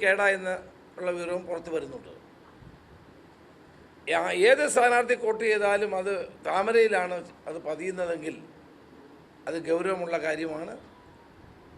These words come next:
ഇലക്ഷൻ കമ്മീഷൻ അത് പരിശോധിക്കണം. അത് തകരാറാണെങ്കിൽ ആ തകരാറ് റെക്ടിഫൈ ചെയ്യണം. വി വി പാറ്റുകൾ എണ്ണുന്ന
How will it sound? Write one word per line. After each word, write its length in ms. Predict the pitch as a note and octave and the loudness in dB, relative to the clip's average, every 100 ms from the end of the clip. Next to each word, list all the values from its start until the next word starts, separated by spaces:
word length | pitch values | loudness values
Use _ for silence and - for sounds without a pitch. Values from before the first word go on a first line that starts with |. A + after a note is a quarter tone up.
| - C#3+ | -14 -10
ഇലക്ഷൻ 280 | E3 - F3 | -8 -6 -6
കമ്മീഷൻ 300 | F3 E3+ E3+ D#3+ | -6 -4 -2 -4
അത് 80 | D3 | -4
പരിശോധിക്കണം. 640 | D3 - F3 E3+ F3 F#3+ - - - - - - - - - - - D#3+ | -6 -4 -6 -6 -6 -8 -10 -18 -20 -20 -20 -20 -20 -20 -20 -16 -2 0
അത് 160 | F#3 F3+ E3+ - - - - D3 | 2 2 0 -6 -18 -20 -10 -2
തകരാറാണെങ്കിൽ 720 | D#3 F#3 G3+ G3 F#3 F3+ E3+ D#3+ | 2 4 4 4 0 -4 -4 -4
ആ 40 | E3 | -4
തകരാറ് 400 | D#3 E3 E3 D#3+ C#3 | -4 -2 -2 -4 -8
റെക്ടിഫൈ 380 | C#3+ F#3+ E3 F3+ F3+ | -8 -6 -4 -2 -2
ചെയ്യണം. 280 | F#3 G3 A3+ - - - - - - - - - - - | -2 -2 -6 -14 -20 -20 -20 -20 -20 -20 -20 -20 -20 -8
വി 120 | E3+ G#3+ | -4 -2
വി 100 | A3 G#3+ | -2 0
പാറ്റുകൾ 340 | F#3+ F#3 F3+ E3+ | 0 0 -2 -2
എണ്ണുന്ന 260 | E3+ G3+ | -4 -4